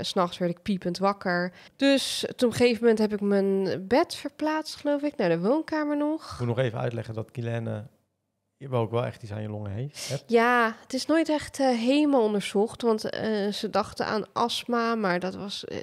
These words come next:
Speaker 1: daar, eh, tikte ik ook weer niet genoeg, eh, punten voor aan of zo. Ik weet niet wat, precies wat het was, maar,
Speaker 2: Ja.
Speaker 1: ehm, in ieder geval heb ik extreem veel allergie, dat
Speaker 2: Ja.
Speaker 1: weet ik wel.
Speaker 2: Hooikoorts.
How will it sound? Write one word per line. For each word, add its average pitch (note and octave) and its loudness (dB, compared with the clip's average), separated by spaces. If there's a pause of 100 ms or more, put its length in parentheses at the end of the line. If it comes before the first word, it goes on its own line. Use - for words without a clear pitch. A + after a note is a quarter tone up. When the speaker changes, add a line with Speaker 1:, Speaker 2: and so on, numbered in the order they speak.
(100)
Speaker 1:
daar, F2+ -8 (920)
eh, G#3+ -6 (240)
tikte A#3 -2
ik - -8
ook B3 0
weer B3+ 2
niet B3 -2
genoeg, A#3+ 0
eh, A3+ 0 (120)
punten B3 0
voor A#3+ -4
aan A#3 -2
of A3+ -6
zo. A3+ 0
Ik A3 0
weet A#3+ 4
niet A#3+ 2
wat, A3 0
precies A3 -4
wat G#3 -6
het G3+ -2
was, G#3 -2
maar, G#3 0 (460)
Speaker 2:
Ja. G3 2
Speaker 1:
ehm, F#3+ 0
in G3+ -2
ieder G#3+ 2
geval G3+ -2
heb G3 4
ik F#3+ -4
extreem G#3 0
veel F#3 -4
allergie, D#3+ -4
dat F#3 -4
Speaker 2:
Ja. F#3+ 0
Speaker 1:
weet E3+ -2
ik - -14
wel. - -10
Speaker 2:
Hooikoorts. B2 -2